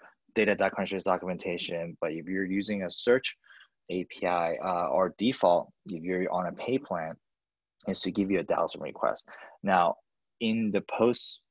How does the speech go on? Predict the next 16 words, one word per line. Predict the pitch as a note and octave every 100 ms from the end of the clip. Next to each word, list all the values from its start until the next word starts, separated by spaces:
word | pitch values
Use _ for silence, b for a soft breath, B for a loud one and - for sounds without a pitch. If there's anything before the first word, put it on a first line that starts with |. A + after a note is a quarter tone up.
| -
requests, | G2 - G2+ F#2+ - _ -
um, | F2+ F2 E2+
themselves, | F#2 F#2 C3+ C3 G2 - _ B B B B E2+
uh, | F#2 F2 E2+
you | F2
could | G2 E2+
also | G#2 G#2+
specify, | - A#2+ A#2+ G2+ G2+ F2+
just | E2+ F#2 -
like | F#2 F2+
a |
S | F2+
Q | A2 -
L | G2+
query, | - F2+ F2+ E2+ - B B _ -
uh, | F2+ E2+